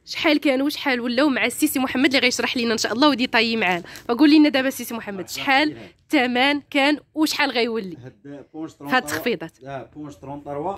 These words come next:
Speaker 1: اييه، وهذا
Speaker 2: آه،
Speaker 1: البنات اللي
Speaker 2: لا،
Speaker 1: وريتكم
Speaker 2: آه،
Speaker 1: قبيله.
Speaker 2: لا بي، لا بي اس.
Speaker 1: اييه.
Speaker 2: كان، كان ب ستمية درهم.
Speaker 1: اييه، ودابا شحال؟
Speaker 2: دابا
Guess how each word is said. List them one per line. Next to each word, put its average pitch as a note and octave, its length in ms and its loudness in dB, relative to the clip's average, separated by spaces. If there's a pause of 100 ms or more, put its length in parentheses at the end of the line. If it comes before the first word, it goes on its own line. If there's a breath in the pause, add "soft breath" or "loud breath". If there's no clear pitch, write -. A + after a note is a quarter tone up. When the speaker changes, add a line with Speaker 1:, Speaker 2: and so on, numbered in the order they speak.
Speaker 1:
اييه، G3 340 4
وهذا G3 380 -2
Speaker 2:
آه، - 40 -4
Speaker 1:
البنات C4 200 0
اللي D#4+ 100 2
Speaker 2:
لا، D4 40 4
Speaker 1:
وريتكم A#3 320 -2
Speaker 2:
آه، - 100 -4
Speaker 1:
قبيله. G3 260 -2
Speaker 2:
لا - 60 4
بي، A#2 240 -8
لا B2+ 100 -8
بي C3+ 340 -2
اس. - 240 -8
Speaker 1:
اييه. F3 420 0 (160)
Speaker 2:
كان، C3+ 260 -10 (100)
كان C#3+ 220 -8
ب C#3 180 -4
ستمية D#3+ 380 -6
درهم. D#3 340 -6 (220)
Speaker 1:
اييه، G3+ 240 2
ودابا B3 260 2
شحال؟ D4+ 300 0
Speaker 2:
دابا C#4 400 -12